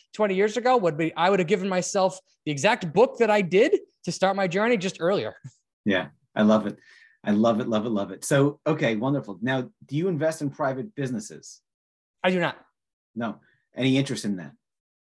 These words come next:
Speaker 1: No.
Speaker 2: No. And now the next question would be why?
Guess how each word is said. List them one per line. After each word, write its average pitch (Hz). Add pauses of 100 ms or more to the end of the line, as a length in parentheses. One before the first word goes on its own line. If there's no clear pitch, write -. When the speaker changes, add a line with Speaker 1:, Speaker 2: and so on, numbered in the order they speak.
(320)
Speaker 1:
No. 160 (680)
Speaker 2:
No. 104
And 143
now 120
the 113
next 127
question 113
would 104
be 104
why? 98